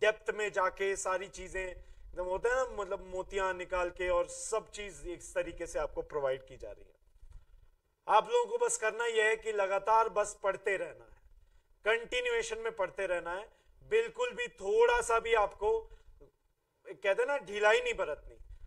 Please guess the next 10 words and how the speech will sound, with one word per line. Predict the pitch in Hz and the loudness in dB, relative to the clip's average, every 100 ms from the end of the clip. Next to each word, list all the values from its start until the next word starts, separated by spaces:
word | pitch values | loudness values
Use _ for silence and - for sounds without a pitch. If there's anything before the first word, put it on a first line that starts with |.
| - | 2
आप | 185 - | 2 4
सोचो | 226 480 480 466 - | -2 0 0 -2 -10
मतलब | 180 190 226 - _ _ _ _ - - _ _ - - - | -8 -2 -4 -4 _ _ _ _ -20 -20 _ _ -20 -20 -20
सुबह | - 202 202 226 233 - | -10 2 6 6 6 -2
उठ | 202 | -6
के | - 220 440 - - - - - - - - - 160 | 2 4 4 2 -14 -16 -18 -18 -18 -16 -16 -12 -4
थोड़ा | 202 202 | 0 2
सा | 196 190 | 2 0
मतलब | 185 180 147 - - - - - - - | 0 -2 -4 -18 -20 -18 -18 -18 -20 -10
काम | 170 180 | -2 -2